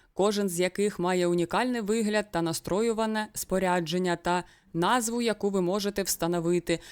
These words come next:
Підвищуйте новий рівень навички торгівлі верховою їздою, щоб отримати покращення, як от збільшення швидкості, бафи та їжу вищого рівня для вашого нового друга.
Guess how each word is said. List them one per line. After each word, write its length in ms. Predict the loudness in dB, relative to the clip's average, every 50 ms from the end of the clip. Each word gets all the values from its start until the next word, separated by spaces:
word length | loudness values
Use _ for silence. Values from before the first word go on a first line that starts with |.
| -12 -6
Підвищуйте 760 | -4 -2 -2 -2 -2 -2 -2 0 0 -2 -2 -2 0 0 0
новий 360 | 0 0 0 0 0 0 0
рівень 400 | 0 0 0 0 0 0 2 2
навички 460 | 0 0 0 0 0 -2 -2 -2 -4
торгівлі 540 | -4 -2 -2 -2 -2 -2 -2 -2 -2 -2 -2
верховою 580 | -2 -2 -2 -4 -4 -6 -4 -2 -2 0 0 -2
їздою, 640 | -2 -4 -6 -6 -4 -2 -2 0 0 0 -2 -4 -6 -8 -12 -20 -12 -4
щоб 300 | -2 0 0 2 0 0
отримати 420 | 0 0 0 0 0 -2 -2 -2
покращення, 720 | -2 -2 -4 -2 -2 0 0 0 0 -2 -4 -2 -2 -2 0
як 260 | 0 0 0 0 -2
от 100 | -2 -2
збільшення 540 | -2 -4 -4 -4 -4 -2 -2 -2 -2 -2 -2
швидкості, 680 | -4 -6 -4 -4 -6 -4 -2 -2 -2 -2 -2 -2 -2
бафи 420 | 0 2 2 2 2 0 -2 -4 -2
та 120 | 0 0
їжу 420 | 0 0 -2 -2 -2 -2 -2 -2
вищого 480 | 0 0 -2 -2 -2 -2 -2 0 0 0
рівня 320 | 0 0 0 0 -2 -2
для 160 | 0 0 2 2
вашого 440 | 2 2 0 0 -2 -2 -2 -2
нового 360 | -2 -2 0 0 -2 0 -2 -2
друга. 440 | -2 -2 -2 -2 -2 -4 -6 -8